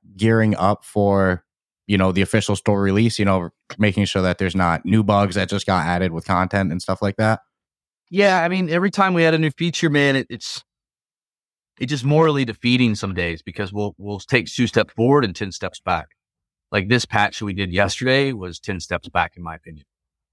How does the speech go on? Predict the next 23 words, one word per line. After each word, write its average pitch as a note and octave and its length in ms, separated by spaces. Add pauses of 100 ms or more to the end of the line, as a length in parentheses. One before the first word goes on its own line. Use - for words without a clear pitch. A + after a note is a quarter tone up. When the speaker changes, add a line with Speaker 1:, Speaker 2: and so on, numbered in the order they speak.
(480)
Speaker 2:
Uh, E2+ 140
so F#2 160
the E2 80
patch F#2+ 220
we F2 60
did F2 140
on D#2+ 100
Wednesday, E2 520 (100)
um, E2+ 420 (500)
but G2+ 100
we F#2+ 100
had F#2+ 240
to F2+ 60
push - 260
it. - 120 (140)
Like, G2+ 100
we F2 120
had F#2+ 240
to F#2 80
do E2 160
this D#2+ 160
patch, - 440 (1000)
um, D#2+ 500